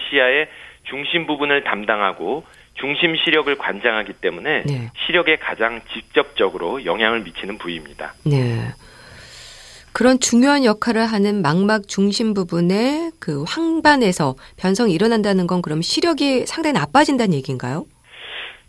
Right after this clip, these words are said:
Speaker 1: 네. 망막, 아, 황반 변성에 의해 황반 부위 망막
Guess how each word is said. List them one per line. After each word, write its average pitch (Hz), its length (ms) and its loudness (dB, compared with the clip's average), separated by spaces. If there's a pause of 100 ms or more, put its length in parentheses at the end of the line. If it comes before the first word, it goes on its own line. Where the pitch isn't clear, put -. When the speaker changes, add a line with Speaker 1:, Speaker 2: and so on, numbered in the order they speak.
Speaker 1:
네. 113 340 4 (240)
망막, 127 520 -2
아, 117 240 4
황반 220 360 2
변성에 135 440 -4
의해 104 640 0 (140)
황반 185 480 0
부위 156 220 -4
망막 113 460 -2